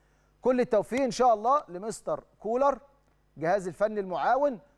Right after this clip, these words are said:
كل لاعبي النادي الاهلي. الفتره اللي جايه محتاجه كل اللعيبه، محتاجه كل اللعيبه. وزي ما اقول لحضراتكم،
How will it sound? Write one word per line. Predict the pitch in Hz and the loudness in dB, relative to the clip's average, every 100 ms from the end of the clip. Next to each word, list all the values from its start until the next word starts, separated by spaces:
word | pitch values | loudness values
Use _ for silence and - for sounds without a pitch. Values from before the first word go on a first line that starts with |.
| _ | _
كل | 220 240 | -4 0
لاعبي | 214 190 190 208 | 2 2 0 -2
النادي | 190 220 | -2 0
الاهلي. | 196 233 247 262 - _ _ | 2 2 2 -2 -12 _ _
الفتره | 156 127 226 233 185 | -16 -2 -2 -2 -2
اللي | 185 175 | -2 0
جايه | 190 240 262 254 - _ _ _ - | 0 0 2 -2 -4 _ _ _ -12
محتاجه | 165 - 233 | -10 -2 0
كل | 220 233 220 | 0 2 0
اللعيبه، | 196 147 180 147 - _ _ _ _ _ _ _ _ _ | 0 -2 -2 -8 -14 _ _ _ _ _ _ _ _ _
محتاجه | 165 - - 226 220 | -8 -8 0 2 2
كل | - 233 226 | 0 0 0
اللعيبه. | 208 180 175 220 143 - _ _ _ _ _ | 0 0 0 -2 -4 -12 _ _ _ _ _
وزي | 165 165 | -4 0
ما | 196 | 2
اقول | 254 | 2
لحضراتكم، | 254 208 196 220 262 - 262 | 0 -2 0 0 -2 -4 -6